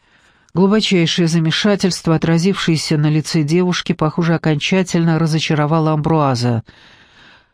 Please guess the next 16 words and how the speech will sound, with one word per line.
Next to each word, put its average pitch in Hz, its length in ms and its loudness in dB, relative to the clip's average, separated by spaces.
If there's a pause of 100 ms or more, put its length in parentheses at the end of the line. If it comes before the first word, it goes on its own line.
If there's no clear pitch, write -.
«Значит, 175 520 0
я 156 160 2
не 143 120 2
ошибся. 127 640 -2 (960)
С - 60 -10
самой 180 380 0
первой 165 360 0
минуты 170 420 0
я 156 180 0
заметил 160 640 0
в 139 240 -4
вас, 180 480 -2 (580)
но 139 380 2
я 175 400 0
не 175 240 2
думал». 160 760 0